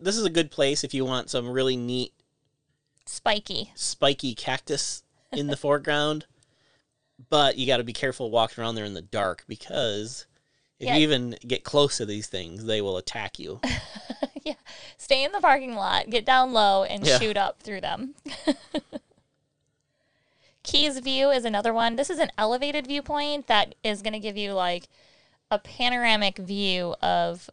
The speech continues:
Speaker 2: the Coachella Valley,
Speaker 1: Mm-hmm.
Speaker 2: Salton Sea, surrounding mountains. It would be a really gorgeous shot.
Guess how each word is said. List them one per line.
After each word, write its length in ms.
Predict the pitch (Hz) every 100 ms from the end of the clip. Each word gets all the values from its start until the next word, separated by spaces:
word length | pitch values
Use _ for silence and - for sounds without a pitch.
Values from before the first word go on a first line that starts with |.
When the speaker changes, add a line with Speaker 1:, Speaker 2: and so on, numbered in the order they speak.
| -
Speaker 2:
the 160 | 196
Coachella 480 | 180 185 185 180 175
Valley, 440 | 175 175 175 175 175
Speaker 1:
Mm-hmm. 280 | 147 131 160
Speaker 2:
Salton 400 | - 214 202 202
Sea, 540 | - - 196 190 185 - _ _ _ _ _
surrounding 480 | - 202 180 185 185
mountains. 480 | 165 170 170 175 175
It 60 | 208
would 100 | 190
be 140 | 190
a 40 |
really 520 | 170 180 208 208 185 170
gorgeous 540 | 175 175 175 170 -
shot. 420 | - 156 139 -